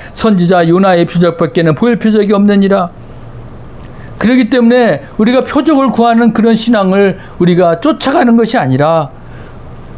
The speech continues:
오늘도 나에게 말씀하신 하나님,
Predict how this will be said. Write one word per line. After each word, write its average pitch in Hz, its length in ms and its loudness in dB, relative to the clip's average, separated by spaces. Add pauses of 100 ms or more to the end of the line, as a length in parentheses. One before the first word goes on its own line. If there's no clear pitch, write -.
(300)
오늘도 160 380 2
나에게 139 420 0
말씀하신 127 840 0 (220)
하나님, 117 540 0